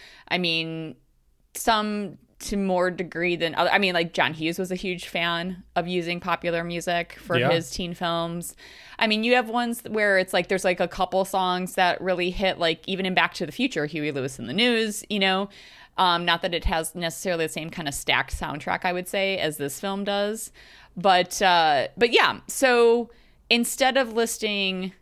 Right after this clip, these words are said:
Speaker 1: a composer and the credits that that composer would have, I just wrote down all the songs on the soundtrack because it actually is quite impressive. They all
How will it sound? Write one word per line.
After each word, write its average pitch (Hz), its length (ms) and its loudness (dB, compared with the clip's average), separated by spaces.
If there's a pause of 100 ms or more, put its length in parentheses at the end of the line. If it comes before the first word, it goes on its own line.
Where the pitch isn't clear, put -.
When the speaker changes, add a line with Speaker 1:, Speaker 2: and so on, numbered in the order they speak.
(140)
Speaker 1:
a 185 60 4
composer 226 840 0
and 175 320 0
the 175 120 2
credits 180 320 -2
that 170 140 0
that 151 100 0
composer 208 760 -4
would 214 160 -2
have, 208 560 0 (560)
I 190 180 6
just 359 200 0
wrote 226 160 0
down 220 380 2
all 214 280 4
the 220 80 -2
songs 214 680 -2
on 202 180 0
the 208 80 2
soundtrack 202 680 0
because 202 280 -2
it 202 100 2
actually 208 520 2
is 196 120 -2
quite 175 180 0
impressive. 202 440 -2
They 208 120 4
all 208 600 2